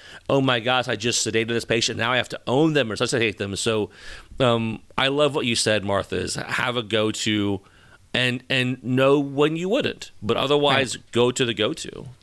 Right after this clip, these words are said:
Speaker 2: Right. All right. Well, Mike, I got something sweet to end the podcast. You don't, but I have something for you.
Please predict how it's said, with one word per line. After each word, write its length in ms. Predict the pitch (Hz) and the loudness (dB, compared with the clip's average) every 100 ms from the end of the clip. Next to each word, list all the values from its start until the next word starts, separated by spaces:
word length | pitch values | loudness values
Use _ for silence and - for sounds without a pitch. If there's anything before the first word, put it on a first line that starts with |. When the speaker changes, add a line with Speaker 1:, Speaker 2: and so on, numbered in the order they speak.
| - _ _ - - | -20 _ _ -14 0
Speaker 2:
Right. 300 | 190 220 - - - - - - - - - - - | 2 2 -2 -20 -20 -18 -18 -18 -16 -16 -16 -12 4
All 80 | 247 | 6
right. 140 | 226 | 6
Well, 140 | 220 | 6
Mike, 260 | 233 226 226 | 6 6 6
I 120 | - 254 | 6 6
got 200 | 311 330 | 4 2
something 340 | 269 262 247 | 2 4 2
sweet 360 | 233 - 240 226 | 2 2 2 2
to 100 | 233 | 0
end 220 | 196 208 | 2 2
the 40 | 196 | 2
podcast. 520 | 202 196 214 185 - | 2 2 2 0 0
You 100 | 240 | 0
don't, 420 | 226 202 151 139 - - | 4 4 4 0 -6 -4
but 120 | 185 | 0
I 60 | 185 | 0
have 180 | 196 208 | 0 0
something 300 | 233 214 185 | -2 -2 -2
for 280 | - 190 170 | 2 2 2
you. 300 | 147 120 | 2 0